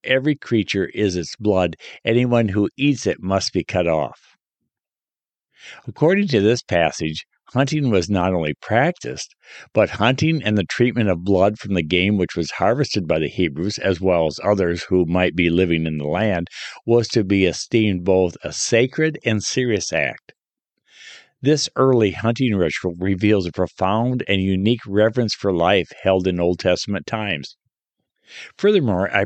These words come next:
personally can't help but wonder how Doctor Campolo could do a serious study of what the Bible has to say about hunting, yet fail to mention a list containing wild game animals which God designated as being permissible for food.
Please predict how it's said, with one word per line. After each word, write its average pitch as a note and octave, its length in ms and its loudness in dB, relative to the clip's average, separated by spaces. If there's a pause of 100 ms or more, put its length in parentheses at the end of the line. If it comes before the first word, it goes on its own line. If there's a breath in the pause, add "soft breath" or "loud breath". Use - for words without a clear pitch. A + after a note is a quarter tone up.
personally E3 380 -2
can't A2+ 320 -2
help G2+ 220 0
but G#2+ 100 -2
wonder F#2 420 -4 (240 loud breath)
how F#2+ 160 2
Doctor A2 400 0
Campolo A2 800 0 (360 loud breath)
could F2 220 0
do G2 160 2
a E2 80 0
serious E3 520 0
study B2 340 0
of G2+ 120 2
what F#2 140 0
the F#2 80 -4
Bible F#2 380 2
has G#2 260 0
to - 80 -10
say G2+ 200 2
about F2 320 0
hunting, F#2+ 440 -4 (380 loud breath)
yet F#2+ 160 2
fail G#2 380 2
to C#3+ 120 0
mention G#2 440 -2
a F#2 40 -4
list G#2 400 0
containing F#2 560 -2
wild G#2+ 440 2
game B2 280 0
animals F2+ 460 -2
which G2 260 -2
God G2 360 2 (580 loud breath)
designated F2 880 0 (100)
as G2 220 0
being F#2+ 260 0
permissible F#2 640 -2
for G#2 140 -4
food. G#2+ 440 0